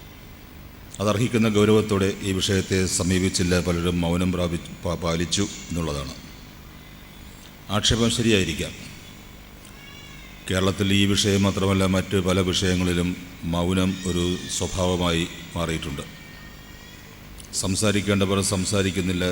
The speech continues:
ചോദ്യങ്ങൾ ചോദിക്കേണ്ടവർ ചോദ്യങ്ങൾ ചോദിക്കുന്നില്ല എന്നുള്ളത്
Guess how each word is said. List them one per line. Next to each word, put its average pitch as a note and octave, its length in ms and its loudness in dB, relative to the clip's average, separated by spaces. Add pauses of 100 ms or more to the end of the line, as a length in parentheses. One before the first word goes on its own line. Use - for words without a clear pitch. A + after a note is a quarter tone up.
(180)
ചോദ്യങ്ങൾ F#2 540 2
ചോദിക്കേണ്ടവർ F2 540 2 (120)
ചോദ്യങ്ങൾ F2 480 0
ചോദിക്കുന്നില്ല E2 520 0 (220)
എന്നുള്ളത് D#2+ 340 -2